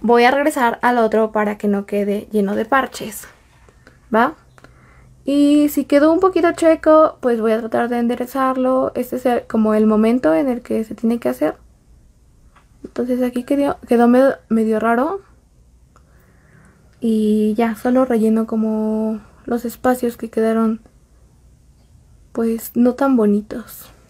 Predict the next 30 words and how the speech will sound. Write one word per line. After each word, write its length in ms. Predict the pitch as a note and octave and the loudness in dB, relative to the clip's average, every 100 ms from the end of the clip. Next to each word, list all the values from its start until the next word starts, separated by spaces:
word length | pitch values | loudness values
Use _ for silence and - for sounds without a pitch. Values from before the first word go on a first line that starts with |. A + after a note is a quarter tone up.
| _ - - - _ _ _ _ _ _ _ - | _ -20 -20 -20 _ _ _ _ _ _ _ -12
De 100 | B3+ | -10
este 140 | C4 C4+ | -6 -2
lado 140 | C4 | -2
ya 160 | B3+ A#3+ | -2 -4
quedó 260 | A#3 G#3+ | -2 -2
bien. 220 | G#3+ D#4 F#4+ - _ - _ - - - _ - - - - - - _ _ | 0 -2 -4 -10 _ -20 _ -20 -20 -20 _ -20 -20 -20 -20 -20 -20 _ _
Y 260 | B3 A#3+ A#3+ | 0 2 2
solo 220 | C4 C4 | 2 2
voy 100 | C4 | 2
a 40 | |
<laughs> 20 | |
esperar 440 | D4 - C4+ A#3+ - | 2 0 -4 -4 -6
a 100 | C4+ | -8
que 160 | C#4 | -8
se 100 | A#3+ | -8
seque 260 | G#3 G#3+ A3+ | -4 -4 0
de 80 | A3 | -2
este 200 | G#3 G#3+ | -2 -6
lado. 280 | G#3+ G#3+ G#3 _ _ _ _ _ _ - - - - - - _ | -6 -8 -10 _ _ _ _ _ _ -20 -20 -20 -20 -20 -20 _
Este, 600 | A3+ G#3 - - A#3 A3 | 2 2 -2 0 2 2
um, 220 | G#3+ A3 - _ _ _ _ - _ _ _ _ _ | 0 -4 -10 _ _ _ _ -20 _ _ _ _ _
ok. 200 | A#3 A#3 G#3+ G#3 - _ _ _ _ - - _ _ _ | -6 -4 -4 -6 -12 _ _ _ _ -20 -20 _ _ _
Ya 80 | A3 | -4
se 100 | A3+ | 0
manchó 320 | C4 A3+ G#3 | 2 2 0
aquí 200 | G#3+ G#3 | -4 -2
un 80 | A3+ | -2
poquito 460 | A3 G#3+ G#3+ A3+ F#4 - _ | -2 -6 -4 -4 -4 -10 _
de 120 | G#3 | 0
arriba. 380 | G#3+ A3 G#3 - | 2 4 2 0